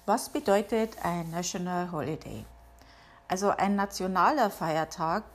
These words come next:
würde ja bedeuten, dass jeder Arbeiter einen freien Tag hätte.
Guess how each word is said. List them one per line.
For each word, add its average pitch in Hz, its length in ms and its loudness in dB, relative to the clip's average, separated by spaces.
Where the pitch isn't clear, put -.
würde 196 260 2
ja 202 220 2
bedeuten, 190 680 -2
dass 170 300 -4
jeder 175 400 0
Arbeiter 143 640 -2
einen 151 200 -6
freien 143 360 -4
Tag - 360 -8
hätte. - 320 -10